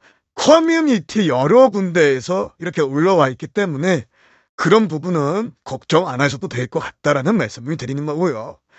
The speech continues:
자, 일단 저희도 요일 지급해드리고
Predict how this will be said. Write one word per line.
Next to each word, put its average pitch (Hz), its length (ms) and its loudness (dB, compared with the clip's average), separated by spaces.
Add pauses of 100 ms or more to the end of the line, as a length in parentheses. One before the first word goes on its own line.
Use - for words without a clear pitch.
(500)
자, 120 420 0
일단 190 240 0
저희도 180 280 4
요일 214 340 6
지급해드리고 165 960 -2